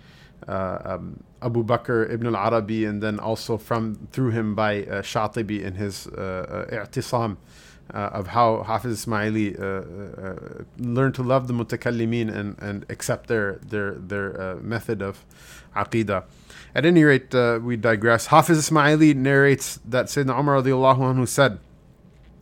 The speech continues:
when the Messenger of Allah sallallahu alaihi wasallam passed away, the episode of apostasy occurred in Arabia and the people of defective faith refused to pay zakat.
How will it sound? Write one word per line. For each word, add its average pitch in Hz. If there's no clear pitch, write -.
when 143
the 156
Messenger 175
of 160
Allah 156
sallallahu 151
alaihi 143
wasallam 143
passed 131
away, 120
the 117
episode 156
of 139
apostasy 151
occurred 147
in 131
Arabia 131
and 123
the 113
people 151
of 120
defective 135
faith 139
refused 131
to 113
pay 127
zakat. 113